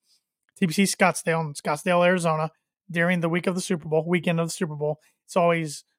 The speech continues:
the rowdiest golf crowd of the year. It's always, besides the Indy five hundred, is the, uh, the Saturday of the Waste Management Open is the most attended sporting event throughout a calendar year, besides the Indy five hundred. I think there's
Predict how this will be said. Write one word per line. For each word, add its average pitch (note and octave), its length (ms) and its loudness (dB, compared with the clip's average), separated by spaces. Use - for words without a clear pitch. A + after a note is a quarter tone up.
the E3+ 60 -8
rowdiest F3+ 440 4
golf E3+ 200 4
crowd F3+ 220 4
of F3 100 2
the F3 80 2
year. D#3+ 200 4
It's E3 160 -10
always, D#3 440 -2
besides F3 400 0
the D#3+ 60 -4
Indy D#3+ 120 -2
five D#3 220 -4
hundred, D#3 380 0
is D#3+ 220 -4
the, C#3+ 300 -12
uh, D3 160 0
the C#3 100 -10
Saturday F3+ 520 4
of D3+ 200 -2
the D#3 60 -6
Waste D#3+ 180 -4
Management D#3 320 -4
Open D#3 200 -2
is D3 200 -10
the D3+ 140 -8
most D#3 460 -4
attended E3+ 280 -4
sporting F3+ 340 0
event C#3+ 440 -6
throughout E3 200 4
a C#3+ 40 -8
calendar E3+ 360 6
year, D#3+ 280 0
besides D3+ 280 -2
the D3 80 -4
Indy D3+ 100 -2
five D#3 220 -2
hundred. D3+ 240 -2
I D3 40 0
think E3+ 200 -4
there's D3+ 240 -6